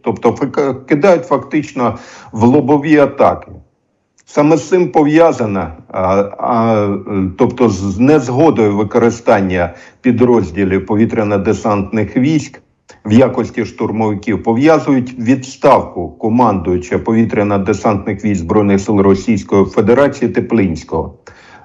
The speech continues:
Е, наразі він у відпустці, але менше з тим є інформація, що скорше за все, ну, буде прийнята відставка саме через незгоду, е, щодо тактики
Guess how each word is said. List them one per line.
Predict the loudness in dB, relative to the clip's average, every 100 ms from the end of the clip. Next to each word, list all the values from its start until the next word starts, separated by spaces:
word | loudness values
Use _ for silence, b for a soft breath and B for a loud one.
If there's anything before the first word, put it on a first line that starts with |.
| -4
Е, | 2 4
наразі | 6 6 4 2
він | 0 0 0
у | -2 0
відпустці, | 0 0 -2 -2 0 2 4
але | 4 6 6 4
менше | 2 -2 -4 -4
з | -8
тим | -2 0 0 -4 -2
є | 2
інформація, | 2 2 0 2 0 0 -2 -2
що | -2 -4 -4
скорше | -2 -4 -2 0
за | 0
все, | 0 2 2
ну, | 2 -2 -4
буде | -2 0 0
прийнята | 0 -2 -2 -2 0
відставка | 0 -2 -2 -2 -2 -6 -10
саме | -4 0 0 -2
через | 0 2 2 2
незгоду, | -2 -2 0 0 2 -2 B B B B B 0
е, | 4 4 2
щодо | 2 2 4 2
тактики | 2 2 2 0 -8 -4 0 0 0